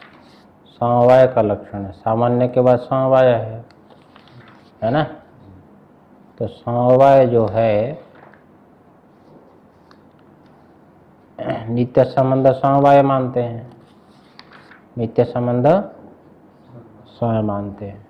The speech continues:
ठीक है। और समवाय का अनुमान करते हैं लोग, है ना।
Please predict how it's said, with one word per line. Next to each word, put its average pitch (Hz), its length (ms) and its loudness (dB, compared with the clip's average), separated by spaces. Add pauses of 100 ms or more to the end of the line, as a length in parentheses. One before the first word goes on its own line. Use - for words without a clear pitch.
(160)
ठीक 139 180 -2
है। 165 280 0 (1080)
और 123 140 0
समवाय 131 840 4
का 143 500 2 (280)
अनुमान 135 400 0
करते 131 340 -2
हैं 127 140 -2
लोग, 117 300 -6 (1400)
है 123 80 -4
ना। 156 120 2